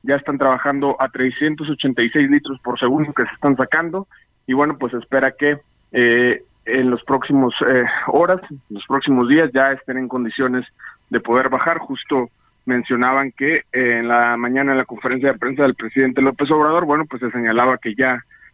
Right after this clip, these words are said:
se ha bajado significativamente el nivel de los pozos, de, el nivel de agua en los pozos, pero bueno, pues todavía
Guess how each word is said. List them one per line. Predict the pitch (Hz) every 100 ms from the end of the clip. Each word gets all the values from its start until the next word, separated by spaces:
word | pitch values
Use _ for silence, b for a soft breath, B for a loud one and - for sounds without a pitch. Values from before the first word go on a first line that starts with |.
| -
se | 131
ha |
bajado | 123 120 127 127
significativamente | 127 123 113 123 117 139 131 131 135 123 139 120 - B _ -
el | 123
nivel | 123 131 135
de | 131
los | 123 -
pozos, | 160 170 202 190 -
de, | 120 120 117
el |
nivel | 120 131 135
de |
agua | 135 147
en | 127
los | -
pozos, | 175 202 -
pero | 151 143
bueno, | 143 143
pues | 120
todavía | 131 127 131 131 131 131